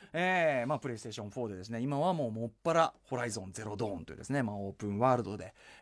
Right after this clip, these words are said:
これね、まあ、やり込んでしまうわけです、例によって。あのー、最近のこの手のゲームはやっぱりちゃんとこう、レベル上げ要素もありますし、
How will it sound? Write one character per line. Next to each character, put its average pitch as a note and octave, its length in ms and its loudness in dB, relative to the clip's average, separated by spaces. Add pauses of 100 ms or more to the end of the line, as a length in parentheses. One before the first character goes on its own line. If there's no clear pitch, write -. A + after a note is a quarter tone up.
こ G#3 100 4
れ G3+ 80 8
ね、 D#3+ 220 8
ま D3+ 220 8
あ、 G#2+ 80 4
や D3+ 120 8
り F#3+ 80 8
込 A3 140 6
ん - 20 6
で D#3 60 2
し E3+ 100 0
ま G3 80 6
う A3 40 4
わ A3+ 60 6
け G3+ 60 4
で D3+ 80 2
す、 A2+ 100 -8
例 E3+ 180 4
に C#3+ 40 2
よ B2 100 2
っ A2+ 60 -6
て。 - 300 4 (160)
あ E3+ 120 2
の E3 220 -2
ー、 - 20 -6
最 F#3 200 -2
近 F#3 160 -4
の F3+ 100 -4
こ F3+ 140 -2
の F#3 80 -2
手 G3 100 0
の D3+ 140 0
ゲ D3 100 2
ー C#3+ 60 2
ム B2+ 60 4
は - 20 2
や A#2+ 60 2
っ - 20 -10
ぱ A#2+ 80 -2
り A#2 40 0
ち - 60 -6
ゃ E3+ 80 0
ん D3+ 60 -4
と D#3 120 0
こ D3+ 120 -2
う、 D3 40 4
レ D3 120 8
ベ G#3 160 8
ル G3+ 80 8
上 F#3+ 100 8
げ F3 120 6
要 E3 180 2
素 - 80 -6
も G2+ 120 -4
あ G#2+ 60 -2
り A2+ 60 -2
ま A2+ 160 -2
す - 60 -10
し、 C3 300 -4